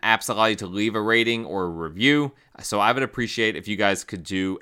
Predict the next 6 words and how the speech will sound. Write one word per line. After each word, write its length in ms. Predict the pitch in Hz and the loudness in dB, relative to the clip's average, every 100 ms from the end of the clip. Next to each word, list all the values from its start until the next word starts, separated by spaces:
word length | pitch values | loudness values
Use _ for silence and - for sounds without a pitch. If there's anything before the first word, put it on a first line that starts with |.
| - | -4
any 340 | 110 117 120 | -2 -2 -4
of 400 | - 104 101 90 | 0 0 0 -2
those 320 | 95 92 90 - | -4 -2 -4 -6
things. 520 | 90 76 50 - - _ _ _ - | -6 -6 -10 -20 -20 _ _ _ -2
Now, 340 | 107 104 104 - | 4 6 4 2
um, 320 | 101 98 95 | 4 4 2